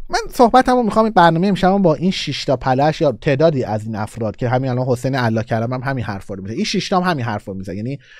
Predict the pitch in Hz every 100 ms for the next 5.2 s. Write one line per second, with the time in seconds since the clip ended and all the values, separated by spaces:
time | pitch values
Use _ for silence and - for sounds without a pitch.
0 | - 175 196 190 185 160 170 180 175 175
1 | 180 156 - 151 147 147 - 170 180 202
2 | 196 190 180 175 170 135 151 147 156 156
3 | 143 131 127 127 143 151 - 190 175 143
4 | 147 117 117 147 147 127 143 156 160 170
5 | 165